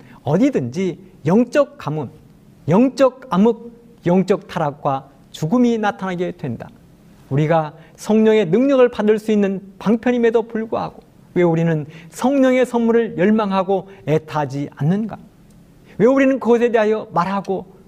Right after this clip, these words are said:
그것을 위해 기도하고 그것에 관해 설교하지 않는가? 주께서는 부모가 자식에게 좋은 선물을 주기를 원하는 것보다 당신을 섬기는 사람들에게 성령을 주시기를 더 원하고 계신다.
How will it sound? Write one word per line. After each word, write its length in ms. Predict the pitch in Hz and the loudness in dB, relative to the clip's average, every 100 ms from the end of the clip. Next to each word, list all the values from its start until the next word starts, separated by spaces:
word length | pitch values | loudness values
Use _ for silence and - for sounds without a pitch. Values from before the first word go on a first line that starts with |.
| - - | -20 -2
그것을 400 | 190 175 180 170 | 0 2 0 0
위해 180 | 170 | 0
기도하고 840 | 160 - 180 160 131 147 156 - - | -2 -4 -2 0 -2 -6 -6 -8 -6
그것에 260 | 151 131 131 | -6 -4 -4
관해 240 | 131 131 - - | -6 -8 -12 -20
설교하지 600 | - 285 269 262 226 262 - | -4 -2 0 0 -2 -8 0
않는가? 400 | 240 277 285 - - - - - - _ _ - - - | 2 2 -2 -12 -16 -20 -20 -20 -20 _ _ -20 -20 -20
주께서는 680 | - 143 185 156 170 170 165 | -10 -4 -2 0 -2 -2 -6
부모가 540 | - 185 180 180 175 160 - - | -2 2 2 0 -2 -6 -20 -18
자식에게 640 | - 180 220 220 202 208 196 | -4 -4 0 0 2 0 -2
좋은 320 | - 233 226 | 0 0 0
선물을 480 | 240 294 240 226 226 | -2 0 2 2 0
주기를 460 | 214 208 202 196 - - - | -2 0 0 -2 -10 -18 -4
원하는 360 | 170 165 170 | -2 0 -2
것보다 520 | 170 170 165 160 156 151 - - - | -4 -4 -4 -4 -6 -10 -20 -20 -10
당신을 520 | 143 139 139 143 127 | -4 -2 0 -2 -4
섬기는 540 | 127 131 120 123 117 131 - | -4 -4 -2 -4 -6 -10 -18
사람들에게 720 | - - 214 202 196 196 190 180 - - | -14 -4 -2 0 0 0 -4 -8 -20 -20
성령을 640 | - 254 285 269 254 254 | -4 0 2 2 2 0
주시기를 600 | 247 226 214 214 214 208 - - _ | -4 -6 -2 0 0 -2 -8 -20 _
더 120 | 175 | -4
원하고 600 | 160 147 143 131 147 127 - - - | -2 -2 -4 -4 -6 -6 -12 -20 -14
계신다. 500 | - 104 - 107 - | -8 -8 -6 -10 -10